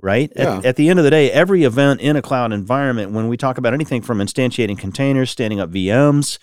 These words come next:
Speaker 1: you know, S three buckets, permissions, firewalls, user groups, all that stuff, it's all designed to be scripted from the get-go, so why can't it out-, why can't its outputs be pre-canned and preconceived and scripted as well? That makes perfect sense. It makes perfect sense.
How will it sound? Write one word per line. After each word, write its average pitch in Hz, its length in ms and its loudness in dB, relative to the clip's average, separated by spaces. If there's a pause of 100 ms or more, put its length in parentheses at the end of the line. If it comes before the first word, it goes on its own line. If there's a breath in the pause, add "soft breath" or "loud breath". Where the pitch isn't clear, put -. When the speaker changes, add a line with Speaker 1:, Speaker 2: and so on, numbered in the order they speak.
(460 loud breath)
Speaker 1:
you 123 140 -4
know, 92 160 0
S 101 200 -4
three 90 140 -4
buckets, 135 640 0
permissions, 135 640 -2
firewalls, 127 800 -2
user 139 260 0
groups, 127 440 0
all 147 300 0
that 117 280 0
stuff, - 520 -10 (520)
it's 131 200 0
all 165 260 2
designed 139 400 2
to 123 60 -2
be 117 100 -2
scripted 113 420 -6
from 110 160 -4
the 98 80 -2
get-go, 104 380 -2
so 98 160 -6
why 104 180 -4
can't 104 240 -2
it 92 140 -8
out-, 104 340 -4
why 95 260 -6
can't 107 220 0
its 92 100 -6
outputs 95 480 -6
be 90 300 -4 (160)
pre-canned 92 500 -4
and 82 80 -8
preconceived 85 540 -6
and 80 80 -10
scripted 80 420 -12
as 71 120 -12
well? 95 180 -2
That 101 140 -2
makes 120 180 -2
perfect 170 340 -6
sense. 95 360 -8
It 92 80 -8
makes 113 160 -6
perfect 123 360 -8
sense. 73 280 -12